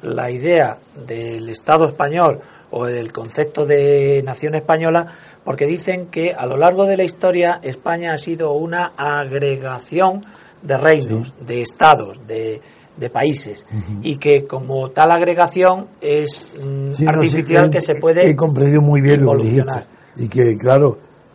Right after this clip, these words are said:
Speaker 2: que ellos están contradiciendo ellos mismos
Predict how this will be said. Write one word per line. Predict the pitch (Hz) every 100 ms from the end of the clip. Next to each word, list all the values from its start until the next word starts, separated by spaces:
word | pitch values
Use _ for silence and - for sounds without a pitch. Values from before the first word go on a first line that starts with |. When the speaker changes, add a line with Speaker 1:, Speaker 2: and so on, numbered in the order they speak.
| - - -
Speaker 2:
que | 120 131
ellos | 120 143
están | 131 - 127 127
contradiciendo | 135 120 139 143 139 127 151 143 120
ellos | 131 139
mismos | 131 160 139 131 151